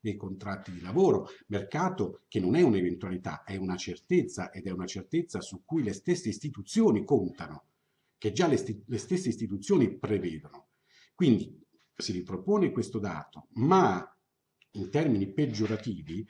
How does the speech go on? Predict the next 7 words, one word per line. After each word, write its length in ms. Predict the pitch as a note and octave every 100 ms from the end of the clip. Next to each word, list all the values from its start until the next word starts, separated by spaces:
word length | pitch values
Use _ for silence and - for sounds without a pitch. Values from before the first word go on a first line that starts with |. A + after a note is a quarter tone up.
| - _
questo 260 | - G2+ B2+
dato 340 | B2+ G2+ -
si 140 | F2+ A#2+
ripropone 720 | B2+ - C3+ A#2+ F#2 F2 D#2 - -
limitando, 960 | D3+ B3 G#3+ E3 E3 C#3 G#2 F#2 E2 D#2
tra 160 | G2
l'altro, 640 | A#2 G#2+ F2 D2+ - D#2